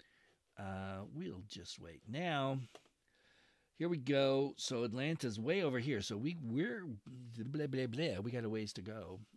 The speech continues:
Um, two eight.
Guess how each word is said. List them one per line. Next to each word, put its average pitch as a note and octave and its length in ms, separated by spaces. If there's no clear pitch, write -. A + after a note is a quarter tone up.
Um, G2+ 560
two - 1700
eight. - 300